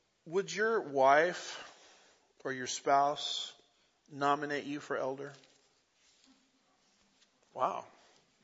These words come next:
W-, would your wife or your spouse, would they nominate you for deacon?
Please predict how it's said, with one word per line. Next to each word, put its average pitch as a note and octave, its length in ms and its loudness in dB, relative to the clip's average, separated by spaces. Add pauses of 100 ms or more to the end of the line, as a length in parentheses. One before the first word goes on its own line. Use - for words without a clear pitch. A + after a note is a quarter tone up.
(580)
W-, F3 260 2
would E3 280 0
your B3 120 0
wife G#3 640 8 (1120)
or D3 80 -2
your F#3 120 2
spouse, E3+ 500 6
would D3 120 -2
they E3+ 120 0
nominate F#3+ 440 0
you F3 140 -4
for D3+ 140 -8
deacon? E3 500 -8